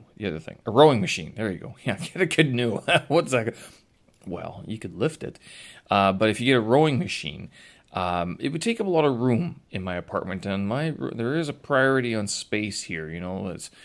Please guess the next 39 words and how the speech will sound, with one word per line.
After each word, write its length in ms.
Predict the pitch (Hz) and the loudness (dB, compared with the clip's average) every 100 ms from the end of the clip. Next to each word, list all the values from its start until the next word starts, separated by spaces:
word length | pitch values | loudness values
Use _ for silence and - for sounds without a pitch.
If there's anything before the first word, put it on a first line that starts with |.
| - - _ - | -20 -20 _ -12
it's 140 | - | -4
a, 60 | 98 | -2
it's 220 | - - | -2 -2
not 160 | 131 123 | 2 2
a 40 | |
luxury 760 | 101 107 - - 104 87 85 _ _ _ - | 2 0 0 -4 -2 -6 -10 _ _ _ -18
here 400 | - 113 95 87 | -8 -2 -2 0
at 100 | 95 | 0
all. 300 | 95 92 - _ _ _ _ - 92 | 0 0 -4 _ _ _ _ -14 -12
Argument 320 | 85 85 80 | -10 -10 -12
could 100 | - | -8
be 100 | 90 | -6
made 240 | 90 90 | -6 -8
to 100 | - | -4
move 240 | 98 165 175 | 2 2 2
finally 420 | 127 110 131 104 | 0 -2 0 0
after 460 | 95 98 85 85 | -2 -4 -8 -6
so 260 | 90 - 110 | -6 -2 -2
many 140 | 104 | -2
years 340 | 101 101 98 98 | -2 -2 -2 -2
in 60 | |
this 180 | 98 92 | -4 -4
one 200 | 101 95 | -4 -4
place. 320 | - 127 185 - - - - _ - | -2 -2 -2 -10 -20 -20 -20 _ -4
Uh, 220 | 107 104 | 0 0
but 120 | 101 120 | 2 2
I 60 | |
was 140 | 120 190 | 2 0
thinking 200 | 196 165 | -4 0
about 200 | 135 - | -2 0
getting 280 | 120 117 - | 0 0 -2
a 80 | 98 | -6
walking 800 | 87 101 101 123 226 - 131 101 | -6 -6 0 0 0 -4 -4 -4
pad. 520 | - - - - - _ - - - - _ - | -6 -12 -12 -14 -18 _ -20 -20 -20 -20 _ -4
Um, 500 | 104 101 98 98 - _ _ _ _ _ _ - _ _ - | 2 4 4 2 -6 _ _ _ _ _ _ -20 _ _ -4
and 160 | 120 139 | 0 0
this 100 | - | -2
struck 360 | - 175 196 | 4 4 4
me 260 | 117 104 | 0 -2